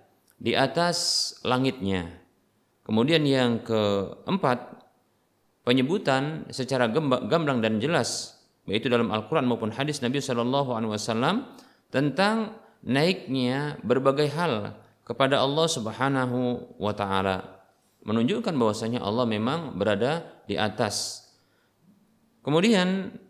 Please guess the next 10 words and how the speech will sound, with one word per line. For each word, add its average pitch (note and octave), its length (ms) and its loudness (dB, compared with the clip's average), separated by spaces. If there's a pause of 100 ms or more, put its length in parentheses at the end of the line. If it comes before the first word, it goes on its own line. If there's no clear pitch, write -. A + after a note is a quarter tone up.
(180)
yang D3 680 2
berikutnya, D3 360 0
kelima, C3 640 0
adalah A2+ 560 0
penyebutan F#3 400 -2
secara C#3 320 0
jelas D3+ 320 0
dan A#2 160 0
gamblang A#2 680 2
tentang D3 560 -2